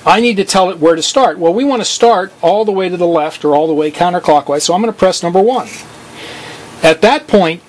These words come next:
choose one of the number buttons. If I press number one, when it goes all the way to the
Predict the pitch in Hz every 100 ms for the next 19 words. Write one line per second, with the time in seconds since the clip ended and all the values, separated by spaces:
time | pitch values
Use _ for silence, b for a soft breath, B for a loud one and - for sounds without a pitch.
0 | - - 277 285 190 220 233 190 190 190
1 | 202 185 147 143 - _ - - - -
2 | 147 165 165 - 233 240 226 214 165 151
3 | 196 240 151 143 - - B B B B
4 | B - 151 160 156 160 214 226 185 180
5 | 180 165 175 175 170 151 139 139 143